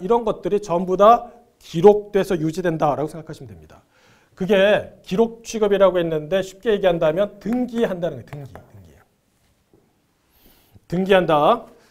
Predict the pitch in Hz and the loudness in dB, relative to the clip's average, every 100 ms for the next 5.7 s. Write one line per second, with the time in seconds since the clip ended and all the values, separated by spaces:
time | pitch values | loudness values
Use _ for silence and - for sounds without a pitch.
0 | _ 165 190 170 185 175 269 254 254 247 | _ 0 2 2 0 -2 2 4 4 4
1 | 233 233 190 196 220 214 247 202 - 214 | 2 2 -2 0 0 0 -2 -2 -2 -2
2 | 202 175 175 180 131 - - _ 160 180 | 2 0 4 2 2 -6 -20 _ 2 2
3 | 190 175 185 180 190 220 240 240 220 208 | 4 2 2 2 0 0 0 0 0 0
4 | 196 - 185 208 233 220 214 202 180 202 | -2 -4 -4 0 -2 0 -2 -2 -2 -4
5 | 165 - 233 - 160 156 - | -6 -6 -6 -4 -4 -4 -8